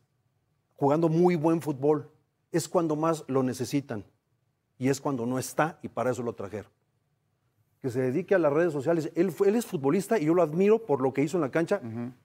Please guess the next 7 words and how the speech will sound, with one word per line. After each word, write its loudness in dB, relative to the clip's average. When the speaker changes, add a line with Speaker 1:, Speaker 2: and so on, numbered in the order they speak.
Speaker 1:
con 2
esa 2
humildad 2
que, -4
que -2
tenía 2
siempre, 0